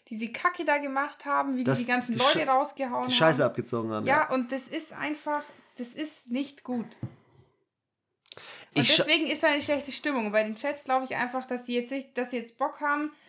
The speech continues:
Speaker 1: Ich find auch der, äh, neue Headcoach von denen, das
Speaker 2: ist stimmig.
Speaker 1: Ich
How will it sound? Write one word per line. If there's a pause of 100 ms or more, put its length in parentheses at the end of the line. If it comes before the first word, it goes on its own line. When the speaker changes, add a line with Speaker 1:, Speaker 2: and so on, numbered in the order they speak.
(220)
Speaker 1:
Ich
find
auch
der,
äh,
neue
Headcoach
von
denen, (1900)
das (680)
Speaker 2:
ist
stimmig. (760)
Speaker 1:
Ich